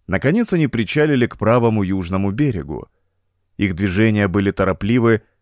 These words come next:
и обнаруживали тревогу и нетерпение. Между тем на покинутом островке опять воцарилось безмолвие.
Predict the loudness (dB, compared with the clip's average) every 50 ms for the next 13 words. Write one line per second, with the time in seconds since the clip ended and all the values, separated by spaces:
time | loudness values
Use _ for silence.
0 | _ _ 0 0 0 2 2 0 0 0 0 0 0 0 2 2 0 0 0 0
1 | 0 0 0 0 -2 0 0 -2 -2 -2 -2 0 0 0 0 0 -2 -4 -4 -6
2 | -6 -8 -8 -8 -14 -16 -16 -18 -18 _ _ _ _ _ _ _ _ _ _ _
3 | _ _ _ _ _ _ _ _ _ _ _ -2 0 2 2 2 2 -2 -2 0
4 | 0 0 2 2 0 -2 -2 -2 -2 0 0 0 0 0 0 0 -2 -2 -4 -4
5 | -2 -2 -2 -2 -4 -4 -2 0 0 0 -2 _ _ _ _ _ _ _ _ _
6 | -4 0 0 0 0 0 -2 -2 0 0 0 0 2 2 0 0 0 -2 -2 -2
7 | -2 0 0 0 0 0 0 -2 -4 -8 -10 -10 -12 -14 -16